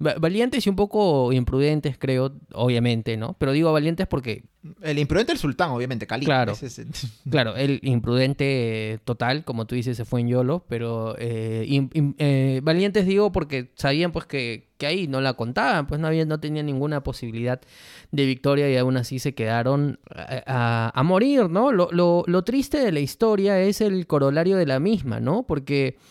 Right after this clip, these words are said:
Speaker 1: eh, Gran Bretaña al final terminó exigiendo el pago de todos los gastos de esta guerra a Zanzíbar, y Zanzíbar se endeudó por treinta años. ¿Por qué? Porque Zanzíbar tuvo que pagar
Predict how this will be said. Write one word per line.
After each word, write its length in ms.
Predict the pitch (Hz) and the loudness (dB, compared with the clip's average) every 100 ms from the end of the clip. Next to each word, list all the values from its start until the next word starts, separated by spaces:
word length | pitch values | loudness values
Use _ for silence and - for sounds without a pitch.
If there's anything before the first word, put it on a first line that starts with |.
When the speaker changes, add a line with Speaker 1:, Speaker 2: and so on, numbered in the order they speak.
| - - - | -20 -20 -8
Speaker 1:
eh, 220 | 135 135 | -2 0
Gran 220 | 156 160 | 0 0
Bretaña 560 | 160 - 202 202 208 208 | 0 0 2 4 2 0
al 200 | - 160 | -2 -4
final 520 | - 156 165 175 185 - | -2 0 2 2 -2 -4
terminó 480 | 147 139 143 160 170 | -2 0 0 2 2
exigiendo 600 | - 139 160 160 160 156 | -2 -8 -4 0 2 2
el 120 | 135 | 2
pago 280 | 156 160 147 | 0 2 2
de 100 | 135 | 2
todos 260 | 165 175 | 2 2
los 180 | 156 147 | 2 2
gastos 400 | 160 160 - 143 | 0 0 -2 -2
de 80 | 151 | -2
esta 240 | - 156 | 0 0
guerra 460 | 151 156 151 180 240 | 2 2 2 0 0
a 280 | 156 156 185 | 2 2 0
Zanzíbar, 640 | - 123 117 214 220 117 - - - | -2 -2 -2 0 0 0 -4 -18 -8
y 120 | 160 131 | -2 0
Zanzíbar 460 | 135 131 165 185 | 0 2 2 2
se 120 | 175 160 | 0 0
endeudó 400 | 131 131 170 - | 2 2 2 2
por 180 | 135 | -2
treinta 500 | - 240 302 262 190 320 | 0 0 0 0 2 4
años. 440 | 240 120 - - _ - - 180 - - | 2 0 -6 -18 _ -14 -12 -12 -14 -2
¿Por 180 | - - | 2 2
qué? 220 | - 294 | 2 2
Porque 400 | - 165 - 170 | 2 0 0 0
Zanzíbar 480 | 151 175 - 262 233 | 2 0 0 0 0
tuvo 280 | - 247 240 | 2 2 2
que 100 | 185 | 0
pagar 520 | - 156 202 165 143 | 0 2 2 0 -4